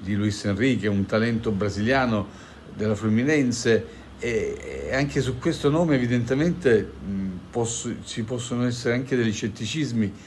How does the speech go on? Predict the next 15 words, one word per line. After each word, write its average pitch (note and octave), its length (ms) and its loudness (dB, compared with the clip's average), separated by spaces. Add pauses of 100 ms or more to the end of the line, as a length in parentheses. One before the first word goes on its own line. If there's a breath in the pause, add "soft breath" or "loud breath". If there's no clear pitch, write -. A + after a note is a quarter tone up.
(340 loud breath)
perché C#3+ 560 2
bisogna B2 420 -2
vedere C3+ 220 2
innanzitutto C3 720 0
se - 160 0
arriva G2+ 220 4
a F#2+ 60 0
gennaio. D#2+ 680 -4 (500 loud breath)
È, G2 380 -4 (480)
è G#2+ 140 -6
giovane, F#2 640 -2 (400)
eh, G2 200 -2
non C#3+ 360 4
costa G#2 360 -2
molto, F#2 760 -2